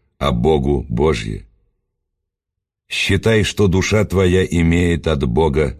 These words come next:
залог. Когда говоришь о Боге, ты судишься Богом. Полагай лучшей очистительной жертвой никого не обижать. Душа очищается Словом Божьим,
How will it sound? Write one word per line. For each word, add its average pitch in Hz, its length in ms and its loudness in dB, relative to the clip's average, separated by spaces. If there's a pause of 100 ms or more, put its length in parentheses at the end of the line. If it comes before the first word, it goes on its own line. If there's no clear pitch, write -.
залог. 71 680 -2 (1300)
Когда 80 360 0
говоришь 80 560 0
о 73 180 -2
Боге, 76 580 0 (460)
ты 82 160 0
судишься 69 800 -2 (120)
Богом. 57 500 -2 (1500)
Полагай 101 380 4
лучшей 110 460 2
очистительной 90 960 0
жертвой 82 720 0 (300)
никого 90 500 2
не 80 100 2
обижать. 71 720 -2 (1500)
Душа 92 440 2
очищается 87 920 0
Словом 85 600 0
Божьим, 71 600 -2